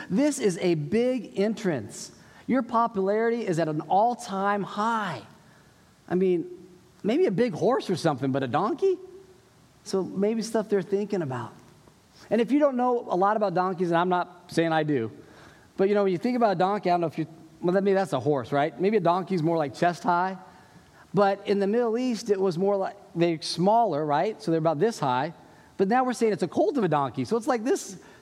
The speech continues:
so can you picture, like, Jesus, like, "Hee-haw, hee-haw," you know, coming in. And there, the disciples go, "That's not impressive."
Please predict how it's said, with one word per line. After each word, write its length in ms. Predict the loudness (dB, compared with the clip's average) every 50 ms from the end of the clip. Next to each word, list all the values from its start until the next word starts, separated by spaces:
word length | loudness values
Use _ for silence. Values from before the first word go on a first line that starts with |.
| -20 -14 -10
so 240 | -2 2 2 2
can 160 | 2 4 2 2
you 80 | 2
picture, 320 | 2 0 -2 -2 0 0 0
like, 140 | 0 2
Jesus, 300 | 2 4 4 4 4 2
like, 200 | 2 0 0 -2 -4 -10 -20 -20 -20 -20 -8 -2
"Hee-haw, 680 | 0 2 2 2 4 4 4 4 4 4 2 0 -2 -6 -6 -2
hee-haw," 680 | 0 2 4 4 4 4 4 4 4 4 2 2 0 -2 -6 -12 -10 -10 -10 -10 -10 -12 -12 -12 -14 -14 -14 -8 -4
you 140 | 0 0 2
know, 360 | 2 2 2 2 0 0 -2 -6 -10 -20 -20 -20 -20 -20 -20 -20 -16
coming 360 | -8 -4 -2 0 0 0 0
in. 460 | -2 -2 -2 0 0 0 -2 -2 -4 -6 -10 -16 -20 -20 -20 -20 -20 -20 -20 -20 -20 -20 _ -20 -20 -20 -20 -20 -20 -20 -20 -20 -20 -20 -20 -20 -20 -20 _ _ _ _ -20 _ _ -12 -6
And 160 | -2 -2 -2
there, 260 | 0 0 0 0 0
the 240 | 2 0 0 0 0
disciples 380 | -2 0 2 2 2 2 2 0
go, 120 | 0 0
"That's 200 | 0 0 -2 -2
not 380 | -2 0 0 0 0 -2 -2 -6
impressive." 680 | -6 -2 0 0 0 -2 -2 -2 -2 -2 -4 -6 -8